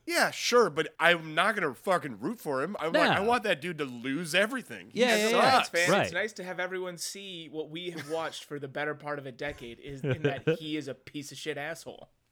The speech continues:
Speaker 1: Just, I mean, yeah, truly just the
Speaker 2: I
Speaker 1: fucking
Speaker 2: should have, I
Speaker 1: worst.
Speaker 2: heard him on an episode of You Made It Weird with Pete Holmes around five years ago, and I'm like, "That's weird,"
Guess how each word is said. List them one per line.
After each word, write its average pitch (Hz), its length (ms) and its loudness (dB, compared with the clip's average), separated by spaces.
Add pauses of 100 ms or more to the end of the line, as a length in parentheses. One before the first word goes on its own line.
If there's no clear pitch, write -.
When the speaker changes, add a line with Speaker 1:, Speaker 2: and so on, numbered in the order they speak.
(240)
Speaker 1:
Just, 127 320 -4 (260)
I 110 40 -6
mean, 98 280 -10 (140)
yeah, 85 180 -14 (160)
truly 143 380 -2
just 104 240 -12
the - 80 -20 (140)
Speaker 2:
I 147 100 6
Speaker 1:
fucking 180 60 4
Speaker 2:
should 240 220 0
have, 170 140 0
I 160 120 4
Speaker 1:
worst. 156 80 4
Speaker 2:
heard 196 140 2
him 196 80 2
on 175 120 4
an 151 80 2
episode 143 320 2
of 120 80 0
You 135 100 2
Made 127 140 2
It 117 40 0
Weird 113 180 2
with 104 120 -2
Pete 123 160 0
Holmes 107 240 0
around 98 220 0
five 110 260 -2
years 107 220 -2
ago, 92 120 -6
and 85 80 -4
I'm 87 80 -6
like, 95 160 -6
"That's 214 260 -4
weird," 95 340 0